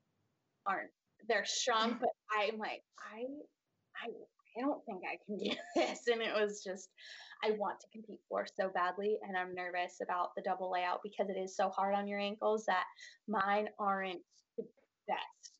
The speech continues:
They're, they, they made it those four years, but they had little things here and there, and I just said, "I just wanna have," I was like, "I will keep the three pass floor routine. That is no problem." They were like, "Okay,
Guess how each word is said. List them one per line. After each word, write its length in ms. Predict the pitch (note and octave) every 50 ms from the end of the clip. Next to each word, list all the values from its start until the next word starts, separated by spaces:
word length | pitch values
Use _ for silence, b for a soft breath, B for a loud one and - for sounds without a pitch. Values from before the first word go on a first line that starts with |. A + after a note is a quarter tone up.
| _ -
They're, 280 | G#3 F#3+ F#3+ F#3 - - G#3 G#3
they, 200 | A3 G#3+ G#3+ G#3+ A#3 A#3+ - - G3+ G3
they 260 | G#3+ G#3+ A#3 B3+ B3+
made 420 | A#3 G#3+ G#3 F#3+ F3+ F#3 F3+ F3
it 140 | F3 E3+ - - _
those 300 | - F#3+ F3+ F#3 F#3+ - - _
four 240 | F#3 F#3 F3+ F3+
years, 300 | F3 F3 F3 F3+ - - - - -
but 100 | G3 G3
they 360 | - _ - - _ - B3+
had 80 | C#4 C#4 A#3
little 220 | A3+ A3 A3 A3
things 260 | A3 G#3+ G3+ F#3+ F#3+ - -
here 140 | F#3 F#3
and 100 | F#3 F#3
there, 240 | F#3 F#3 F#3 F#3 F#3 F3+ F#3
and 120 | F3+ -
I 40 | F3
just 180 | F3+ - - _ -
said, 120 | - - -
"I 60 | - - _ -
just 200 | A#3+ A#3+ - -
wanna 200 | G#3 F3+ F#3+ G3 - -
have," 240 | F3 D#3 D#3+ - - - - - b b b b b b -
I 40 | G#3
was 60 | G3+
like, 140 | G3+ F#3+ - -
"I 80 | G#3 A#3
will 180 | G#3 E3 - - _ _
keep 140 | A3 G#3+ -
the 80 | - F#3+ F#3+ -
three 160 | G3+ G#3 G3+
pass 240 | G3+ F#3+ G3 F#3+ - _
floor 140 | - G3 F#3+
routine. 320 | G3 G3 - - G#3 G3+
That 100 | G3 F3+
is 140 | E3+ E3+ - -
no 360 | F3 F3 F3 F3 E3 - - -
problem." 380 | - - - - - - G3+ G3
They 120 | F#3 F3+
were 100 | F3 -
like, 220 | - - - - - - _ -
"Okay, 340 | F3+ F3+ - - - -